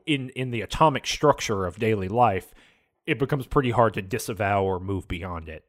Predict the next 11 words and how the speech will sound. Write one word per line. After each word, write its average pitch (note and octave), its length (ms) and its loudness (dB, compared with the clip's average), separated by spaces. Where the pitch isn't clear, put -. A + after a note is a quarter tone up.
Um, F#2 560 -14
and G#2+ 420 -4
I A#2+ 80 -6
think C#3+ 260 -2
the, A#2+ 360 -4
the A#2 220 -10
good, F3 800 -2
uh, D3+ 300 -8
you B2 140 -10
know, G2 220 -8
the A#2 240 -6